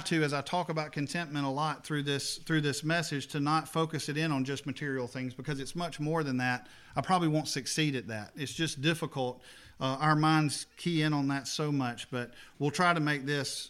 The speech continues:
um, as broad-based as possible. Philippians chapter four, verse eleven, "Not that I speak in respect of want, for I have learned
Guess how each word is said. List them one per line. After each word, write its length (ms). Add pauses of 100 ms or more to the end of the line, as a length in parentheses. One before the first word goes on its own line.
um, 240
as 140
broad-based 580
as 80
possible. 480 (460)
Philippians 420
chapter 320
four, 340
verse 280
eleven, 480 (480)
"Not 240
that 100
I 120
speak 360
in 120
respect 440
of 140
want, 480 (760)
for 220
I 160
have 180
learned 420